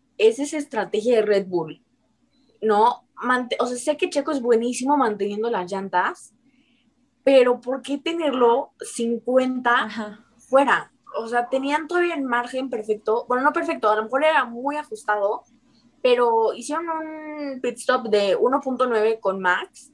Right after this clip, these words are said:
Speaker 1: podían repetirlo con Checo. Son muy buenos, Red Bull por eso se destaca. Entonces,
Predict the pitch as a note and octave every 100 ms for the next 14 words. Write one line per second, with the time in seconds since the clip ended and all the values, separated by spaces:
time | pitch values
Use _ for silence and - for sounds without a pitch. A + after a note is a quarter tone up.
0 | _ _ _ _ _ _ - C4+ C4+ C4+
1 | E4+ F4 C4 A3+ A#3+ A3+ G3+ A3+ G#3+ G#3
2 | G3+ C#4+ - F3 - _ _ _ _ _
3 | _ _ _ - C#4 D4 C#4+ C#4 E4 C#4
4 | D4 D#4 A#3+ G3+ G#3+ C4 A#3+ D#4+ E4+ -
5 | - - _ A3+ A#3+ C#4+ C#4+ G#3 G#3 -
6 | B3 A3+ G3 - _ _ _ _ _ -
7 | B3 A#3+ C4 C#4 D4+ -